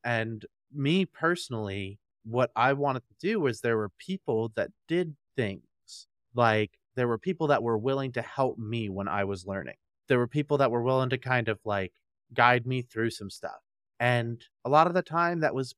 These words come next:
from proximity. That was because I knew a person that knew them and they were good to do that. For me personally, what I said was, like, Why limit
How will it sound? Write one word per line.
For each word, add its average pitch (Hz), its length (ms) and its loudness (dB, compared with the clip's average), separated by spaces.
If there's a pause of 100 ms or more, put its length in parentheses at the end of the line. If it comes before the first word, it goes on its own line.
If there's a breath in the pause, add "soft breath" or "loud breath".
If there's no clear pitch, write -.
from 156 220 -2
proximity. 135 720 -2
That 104 140 0
was 107 160 0
because 120 300 -2
I 123 120 4
knew 139 180 2
a 135 60 4
person 127 400 0
that 113 160 0
knew 131 200 0
them 107 280 2
and 98 240 -6 (160)
they 113 120 6
were 104 120 0
good 101 240 0 (280)
to 107 120 -8
do 104 240 0
that. 90 220 -4 (260)
For 147 160 0
me 151 280 0
personally, 147 560 -2
what 101 160 0
I 117 140 2
said 120 320 0
was, 104 300 -4
like, 101 220 -2 (180)
Why 127 640 2 (260)
limit 117 380 -4